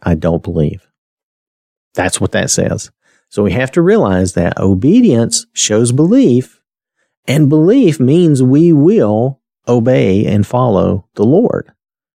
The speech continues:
I know that strikes against our human pride and people don't like it, but that is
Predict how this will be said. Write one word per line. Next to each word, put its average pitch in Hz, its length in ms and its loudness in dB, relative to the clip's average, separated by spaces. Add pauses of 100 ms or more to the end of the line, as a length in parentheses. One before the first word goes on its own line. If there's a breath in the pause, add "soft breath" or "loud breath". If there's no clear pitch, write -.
(160)
I 95 140 -4
know 110 180 0
that 123 180 -2
strikes 127 400 -4
against 117 320 -2
our 101 100 0
human 127 360 0
pride 131 340 -2
and 104 120 -2
people 123 300 -2
don't 107 180 -2
like 107 240 -2
it, 110 160 -6 (360)
but - 140 -6
that 95 280 -4
is 82 320 -2